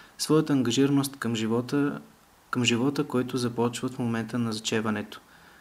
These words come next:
А, докато днес маршируваме, ние пеем на Бога, на нашия Бог, който прави чудеса, за да обърне сърцето на нашия народ към покаяние“, каза митрополит Тихон. А, православните митрополити поведоха доста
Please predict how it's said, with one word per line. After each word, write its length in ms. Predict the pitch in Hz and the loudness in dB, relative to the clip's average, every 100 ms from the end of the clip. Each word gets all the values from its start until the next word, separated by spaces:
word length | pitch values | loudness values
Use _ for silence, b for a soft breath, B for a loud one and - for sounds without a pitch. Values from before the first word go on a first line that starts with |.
| B - | B -12
А, 140 | 135 113 | -6 -6
докато 300 | 107 113 - | -6 -8 -2
днес 240 | 127 127 | -2 0
маршируваме, 580 | 123 117 120 131 151 147 | 0 0 0 0 2 2
ние 200 | 131 120 | 2 0
пеем 560 | 123 127 123 117 113 | 2 2 2 0 -2
на 100 | 113 | -6
Бога, 420 | 110 120 123 143 156 B B B B - | -2 -2 2 2 0 B B B B -4
на 60 | |
нашия 400 | 120 123 - 113 | 0 4 6 4
Бог, 400 | 107 117 143 - - - - | 2 2 0 -4 -12 -20 -4
който 240 | 123 123 | -2 -2
прави 260 | 120 120 110 | 2 2 2
чудеса, 540 | 113 107 104 139 151 160 B B B B | 0 0 2 2 0 -2 B B B B
за 160 | - 151 | -2 2
да 80 | 156 | 2
обърне 300 | 127 131 143 | 4 4 2
сърцето 560 | 139 117 - 123 120 | 0 -2 0 0 0
на 200 | 117 113 | -2 0
нашия 360 | 110 110 - 110 | 2 2 2 2
народ 300 | 107 123 143 | 2 0 -2
към 260 | - 123 127 | -2 -2 -2
покаяние“, 560 | - - 110 107 107 120 | -6 0 2 2 0 -2
каза 320 | 120 110 110 | 0 -2 0
митрополит 580 | 107 101 - 110 107 - | -4 -6 -8 -4 -6 -4
Тихон. 320 | - 101 98 - B B B B B B B B | -6 -6 -6 -10 B B B B B B B B
А, 180 | - 107 | -6 -6
православните 680 | 117 113 113 123 123 123 117 | -4 -6 -2 0 2 0 0
митрополити 760 | 110 110 107 123 143 131 113 110 | -2 -2 -4 -2 2 2 2 0
поведоха 520 | 107 123 123 120 113 113 - _ _ _ _ _ - | 0 0 0 -2 -4 -4 -20 _ _ _ _ _ -6
доста 680 | 120 123 123 - 120 113 | -2 -2 -2 2 2 2